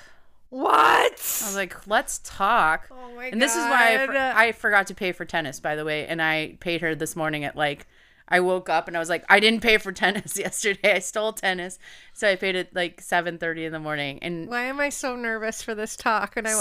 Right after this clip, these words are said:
Speaker 1: wasn't even there?
Speaker 2: Amy.
Speaker 1: No,
Speaker 2: <laughs>
Speaker 1: Maya, I'm dying. What?
Speaker 2: So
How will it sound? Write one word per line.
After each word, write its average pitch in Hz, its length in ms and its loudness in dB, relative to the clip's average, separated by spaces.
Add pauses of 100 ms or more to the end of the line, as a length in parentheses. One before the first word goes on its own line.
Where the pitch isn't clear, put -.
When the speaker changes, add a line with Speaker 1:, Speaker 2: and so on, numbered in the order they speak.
Speaker 1:
wasn't 214 220 4
even 214 180 -10
there? 202 360 -10
Speaker 2:
Amy. 196 540 -4 (500)
Speaker 1:
No, 339 640 6
Speaker 2:
<laughs> 311 40 -2
Speaker 1:
Maya, 320 580 6
I'm 330 220 -6
dying. 302 640 0
What? 262 300 -2 (420)
Speaker 2:
So 233 640 2